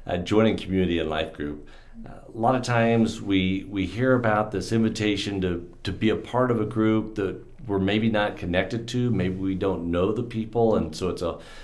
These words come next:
a totally blind situation. And, and there are barriers that we can have that keep us from moving forward into,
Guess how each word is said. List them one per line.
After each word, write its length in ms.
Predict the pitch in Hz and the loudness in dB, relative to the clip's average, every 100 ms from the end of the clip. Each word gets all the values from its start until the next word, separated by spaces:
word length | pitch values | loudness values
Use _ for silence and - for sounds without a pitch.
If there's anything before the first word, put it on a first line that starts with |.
| - - | -18 -8
a 100 | 98 | -8
totally 380 | - 113 110 98 | -2 0 2 2
blind 500 | 90 92 95 104 95 | 4 4 4 2 -2
situation. 880 | 107 - 92 92 95 - 98 98 - - - - - | -2 -2 2 2 2 0 -4 -6 -10 -18 -20 -20 -16
And, 500 | - 110 107 101 101 - - | 0 2 4 0 -6 -12 -10
and 140 | 117 104 | -4 -2
there 140 | 104 | 0
are 340 | 98 95 - - - - - | 0 0 -4 -12 -18 -20 -16
barriers 600 | - - 131 147 147 131 | -6 2 4 4 4 2
that 80 | 117 | 0
we 200 | 107 104 | -2 -4
can 120 | 101 | -4
have 500 | 98 104 107 98 - - | -4 -2 -2 -2 -6 -8
that 240 | 87 - | -8 -8
keep 360 | - 139 143 135 | -10 -6 -2 4
us 220 | 95 90 | 4 2
from 200 | - 90 | -2 0
moving 380 | 87 95 98 87 | 4 4 2 -2
forward 480 | - 90 90 80 82 | -4 -2 -2 -2 -4
into, 520 | 80 85 80 78 | -4 -2 0 0